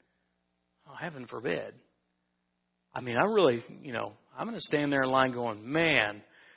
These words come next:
<sighs> I hope this grace stuff is real.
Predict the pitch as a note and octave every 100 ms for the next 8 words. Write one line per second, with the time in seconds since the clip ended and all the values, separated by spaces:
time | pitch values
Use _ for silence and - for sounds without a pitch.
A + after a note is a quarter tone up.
0 | _ _ _ _ _ - - - - -
1 | - _ _ _ _ _ _ _ _ _
2 | _ _ _ C3 C3+ C3+ C#3+ - D3 C#3+
3 | - - C#3 C#3+ C3 C3+ A#2+ G2+